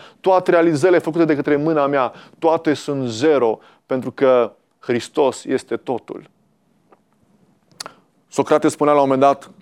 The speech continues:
într-o ocazie, în timp ce stătea cu discipolii săi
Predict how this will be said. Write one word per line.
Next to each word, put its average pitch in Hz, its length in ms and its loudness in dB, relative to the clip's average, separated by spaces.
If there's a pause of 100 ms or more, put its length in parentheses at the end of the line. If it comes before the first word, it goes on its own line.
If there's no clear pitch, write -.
(120)
într-o 127 280 -2
ocazie, 120 680 0 (520)
în 120 140 -8
timp 135 180 -4
ce 127 100 -2
stătea 131 180 0
cu 127 100 -6
discipolii 120 540 -6
săi 127 380 -2